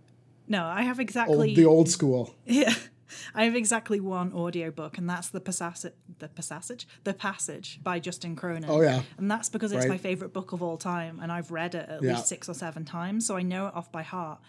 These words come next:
Speaker 1: And the only reason I have an audiobook version of it is if I'm stuck somewhere or I'm trying to go to sleep and I just want something to listen to that I don't need to pay attention to. I'll put that on because it doesn't matter where it is in the story, I can just listen to one sentence and know exactly whereabouts we are and what's happened before that.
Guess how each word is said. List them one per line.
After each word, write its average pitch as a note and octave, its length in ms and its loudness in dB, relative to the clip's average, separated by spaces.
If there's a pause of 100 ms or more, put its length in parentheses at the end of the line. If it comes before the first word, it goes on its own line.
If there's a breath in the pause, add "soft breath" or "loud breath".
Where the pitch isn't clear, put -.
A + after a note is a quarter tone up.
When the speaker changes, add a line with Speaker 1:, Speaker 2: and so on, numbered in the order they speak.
(240 soft breath)
Speaker 1:
And F#3+ 140 -2
the G3+ 80 0
only G3+ 220 -2
reason F#3 260 -2
I E3+ 60 -2
have F3+ 240 -6
an F3 80 -2
audiobook F3+ 480 -2
version F3+ 320 -4
of D#3 120 -12
it E3 140 -10
is F3+ 160 -2
if F3+ 180 -6
I'm D#3+ 160 -8
stuck - 360 -4
somewhere D#3+ 540 -8
or E3 220 -8
I'm D#3+ 120 -10
trying F3 200 -8
to F3 60 -10
go F3+ 100 -6
to E3+ 120 -6
sleep E3+ 340 -6
and D#3+ 80 -12
I D#3+ 60 -12
just D3+ 180 -10
want E3+ 180 -8
something D#3 220 -12
to D3+ 80 -10
listen F3+ 360 -4
to F3 160 -4
that D#3 100 -8
I D#3 60 -10
don't D#3+ 200 -8
need D#3+ 140 -12
to - 60 -16
pay D#3+ 140 -10
attention F3+ 460 -8
to. G#3+ 220 -8 (400 soft breath)
I'll F3 100 -4
put F#3 240 -6
that F#3 180 -2
on G3+ 140 -2
because F3 340 -6 (380 soft breath)
it - 80 -2
doesn't A3 240 2
matter F#3+ 180 0
where F#3 280 -2
it F3 80 -6
is F3+ 160 -4
in F3+ 80 -4
the E3 80 -6
story, F3+ 500 -2
I D#3+ 80 -6
can E3 140 -6
just D#3+ 120 -10
listen F3+ 220 -4
to E3+ 80 -4
one E3+ 240 -4
sentence E3+ 460 -4
and E3 80 -6
know E3+ 120 -4
exactly E3 400 -8
whereabouts D#3+ 520 -8
we E3 100 -8
are D#3 260 -8
and D#3+ 120 -10
what's E3 180 -8
happened D#3 400 -8
before E3+ 320 -6
that. D#3 220 -12